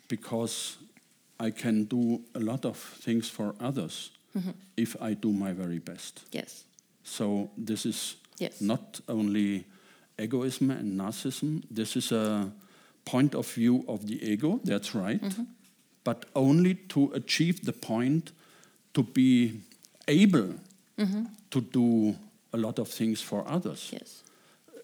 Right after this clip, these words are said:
Speaker 1: Al-, altruism is not a, a moral question.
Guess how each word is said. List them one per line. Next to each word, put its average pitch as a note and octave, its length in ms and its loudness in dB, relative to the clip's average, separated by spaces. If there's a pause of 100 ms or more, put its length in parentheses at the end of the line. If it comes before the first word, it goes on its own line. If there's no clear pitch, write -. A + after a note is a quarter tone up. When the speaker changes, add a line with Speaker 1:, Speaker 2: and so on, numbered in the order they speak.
(120)
Speaker 1:
Al-, C3 180 0 (220)
altruism C#3 840 2 (320)
is - 160 0
not C#3+ 180 2
a, A2+ 280 2 (320)
a B2 40 -4 (240)
moral B2+ 340 2
question. - 560 -8